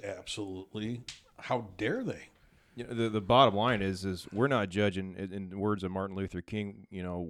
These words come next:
Speaker 2: we're not gonna judge people by the color of their st-, skin, but by the content of their character. And it's pretty obvious these people dumping buckets of water have no character content.
Speaker 1: You've been reading again.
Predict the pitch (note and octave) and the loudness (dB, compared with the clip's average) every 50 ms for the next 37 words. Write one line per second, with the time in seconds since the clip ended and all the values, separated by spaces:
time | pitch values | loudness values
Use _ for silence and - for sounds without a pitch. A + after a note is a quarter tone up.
0 | - - - G2 A2+ B2+ A#2+ G#2+ F#2+ G2+ G2 F#2+ F2+ E2 - G2 G2+ - - - | -8 -8 -4 -2 0 2 2 2 2 2 0 0 0 0 2 0 0 0 0 -4
1 | F#2 F#2 - - F2+ E2+ F#2+ F2+ E2+ F2 - - G2 G2 F#2+ F#2 F2 F2 E2+ - | -4 -4 -2 -4 -4 -2 0 -2 -2 -2 -6 -4 -4 -2 -2 -2 -2 -4 -6 -8
2 | - - G2+ - - - - - G#2+ G#2+ G#2 F2+ F2 E2+ E2+ E2+ E2+ F#2 F#2 F2 | -10 -10 -12 -12 -12 -16 -8 -4 -2 -2 -2 -2 -4 -6 -8 -6 -4 -2 -2 -2
3 | F2+ - - G2 F#2 F#2 F2+ - F#2+ F#2 F2 F2+ F2 - - G2+ F#2+ F#2 - - | -4 -4 -6 -6 -6 -6 -6 -8 -8 -6 -4 -6 -6 -4 -2 -2 -2 -2 -2 -4
4 | E2+ E2 E2 - F2+ F#2+ F#2+ F#2+ - - - A2 G#2+ G2+ F#2+ F#2+ G2 G2+ G2 E2+ | -8 -8 -8 -6 -6 -6 -6 -6 -6 -4 -4 -2 0 0 2 2 2 2 2 0
5 | F2 F2 E2 - - F2+ F2 - - F#2+ F#2 - F2+ D#2+ F#2 F#2 F2+ - F2 F2 | -2 -4 -6 -6 -8 -10 -8 -6 -6 -8 -6 -6 -8 -6 -4 -6 -4 -6 -6 -8
6 | F2 D#2+ F2+ F#2+ F#2+ F#2 - - - F2 E2+ F2+ F#2 F2+ F2 F2 F2+ E2+ E2 F2 | -6 -4 -4 -4 -4 -4 -8 -10 -8 -4 -2 -2 -2 -2 -2 -4 -6 -6 -6 -6
7 | E2+ E2 - - F2+ F2 D#2+ - D#2 D2+ - D2 D2 D2 D2+ - - C#2 C2+ - | -8 -8 -8 -8 -8 -8 -8 -10 -14 -14 -12 -12 -12 -12 -12 -12 -12 -14 -12 -6
8 | G2 G#2 D3+ D#3 G2 E2 E2 F2+ G2+ A2 - - F2 - E2+ F2+ E2+ D#3 D#3 | -2 -2 -2 -2 -4 -6 -6 -4 -2 -2 -4 -6 -12 -16 -14 -14 -12 -12 -14